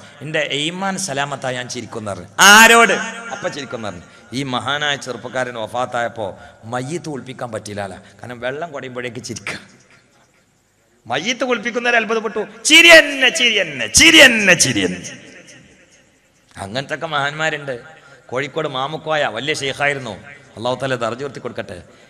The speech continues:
ഇമാം ഖ്വാജ എന്നാണ് എൻ്റെ അസല്. അവരൊരു മ-, ഒരാളോട് മയ്യത്ത് കുളിപ്പിക്കാൻ വേണ്ടി വസിയത്തിയിരുന്നു. മയ്യത്ത് കുളിപ്പിക്കുന്ന സമയത്ത് മൂപ്പര് കണ്ണുയർത്തിട്ട് ഇങ്ങനെ നോക്കുകയാണ്, പറഞ്ഞ ആൾ തന്നെയല്ലേ കുളിപ്പിക്കണത്.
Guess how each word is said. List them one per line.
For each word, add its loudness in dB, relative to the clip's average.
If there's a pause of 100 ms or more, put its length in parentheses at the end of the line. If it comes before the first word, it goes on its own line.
(140)
ഇമാം 2
ഖ്വാജ -2
എന്നാണ് -4
എൻ്റെ -6
അസല്. -6 (380)
അവരൊരു -2
മ-, -8
ഒരാളോട് -4
മയ്യത്ത് -12
കുളിപ്പിക്കാൻ -8
വേണ്ടി -12
വസിയത്തിയിരുന്നു. -10 (420)
മയ്യത്ത് -6
കുളിപ്പിക്കുന്ന -14
സമയത്ത് -10 (300)
മൂപ്പര് -8
കണ്ണുയർത്തിട്ട് -10
ഇങ്ങനെ -12
നോക്കുകയാണ്, -18 (160)
പറഞ്ഞ -14
ആൾ -8
തന്നെയല്ലേ -14
കുളിപ്പിക്കണത്. -20